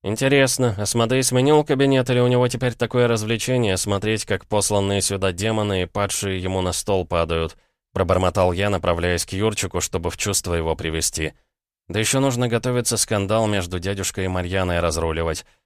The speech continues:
Вон уже стоят друг напротив друга, руки в боки упёрли и очень выразительно сопят. Только Сильфию вроде бы хорошо было, даже ожил немного бедняга.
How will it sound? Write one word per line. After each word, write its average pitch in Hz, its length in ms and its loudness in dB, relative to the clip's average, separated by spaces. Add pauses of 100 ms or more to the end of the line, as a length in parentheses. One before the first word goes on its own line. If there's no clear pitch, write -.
(160)
Вон 107 240 0
уже 90 200 0
стоят 92 480 -4
друг 85 200 -4
напротив 85 460 -2
друга, 85 420 -4
руки 98 280 -2
в 82 120 -4
боки 92 280 -4
упёрли 90 560 -2 (320)
и 101 60 -4
очень 113 300 0
выразительно 90 560 0
сопят. 82 540 -2 (420)
Только 101 260 -2
Сильфию 104 500 0
вроде 90 280 0
бы 87 100 -2
хорошо 92 400 0
было, 85 420 0 (100)
даже 101 380 -4
ожил 90 340 0
немного 85 420 -2
бедняга. 82 580 -4